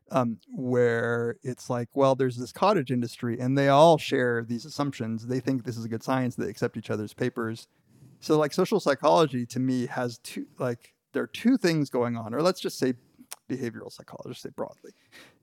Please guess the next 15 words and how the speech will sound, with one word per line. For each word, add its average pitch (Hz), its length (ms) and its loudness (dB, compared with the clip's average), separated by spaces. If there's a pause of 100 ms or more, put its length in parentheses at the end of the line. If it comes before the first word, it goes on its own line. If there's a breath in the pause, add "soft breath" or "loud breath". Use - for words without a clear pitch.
(560)
One, 226 500 4 (360)
there 170 280 6
is 151 320 2
constant 165 600 0
fighting 143 600 0
about 120 440 -4
what 123 260 -4
methods 120 520 -8
are 143 220 -10
the 117 100 -10
best - 560 -14
to 120 300 -8
arrive 120 320 -10
at - 100 -20
truth, - 320 -20